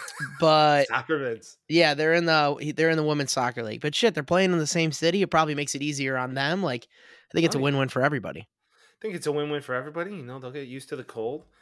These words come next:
Speaker 2: Do
Speaker 1: The
Speaker 2: I think
Speaker 1: cold
Speaker 2: he's a big mover for that team though? I d-, I don't. Not gonna lie.
Speaker 1: He's a piece.
Speaker 2: He's
Speaker 1: They're
Speaker 2: pretty
Speaker 1: gonna
Speaker 2: good.
Speaker 1: need some
Speaker 2: He's
Speaker 1: more.
Speaker 2: pretty good.
Speaker 1: They're gonna need some more. They need
Speaker 2: Yeah.
Speaker 1: a, they need a smasher in the middle of that lineup, though. They
Speaker 2: Yeah,
Speaker 1: need somebody
Speaker 2: Schwindel did not end up working out the way they wanted him to.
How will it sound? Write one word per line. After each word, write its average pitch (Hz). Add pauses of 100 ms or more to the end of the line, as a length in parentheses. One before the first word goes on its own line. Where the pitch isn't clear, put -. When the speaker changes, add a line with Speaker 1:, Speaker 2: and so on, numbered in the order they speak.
(380)
Speaker 2:
Do 190
Speaker 1:
The 196
Speaker 2:
I 196
think 254
Speaker 1:
cold 302
Speaker 2:
he's 262
a 269
big 190
mover 160
for 160
that 127
team 160
though? 180
I 127
d-, 123
I 117
don't. - (340)
Not -
gonna -
lie. -
Speaker 1:
He's 208
a 285
piece. 175 (260)
Speaker 2:
He's -
Speaker 1:
They're 330
Speaker 2:
pretty 349
Speaker 1:
gonna 208
Speaker 2:
good. 165
Speaker 1:
need 185
some 156
Speaker 2:
He's 131
Speaker 1:
more. 131
Speaker 2:
pretty 277
good. 135 (680)
Speaker 1:
They're 165
gonna 208
need 175
some 143
more. 123
They 135
need 156
Speaker 2:
Yeah. 123
Speaker 1:
a, - (180)
they 139
need 131
a 98
smasher 110
in 92
the 90
middle 92
of 82
that 82
lineup, 85
though. 170
They 139
Speaker 2:
Yeah, 131
Speaker 1:
need -
somebody 156
Speaker 2:
Schwindel 151
did 143
not 151
end 147
up 139
working 135
out 127
the 131
way 123
they 120
wanted 117
him 117
to. 120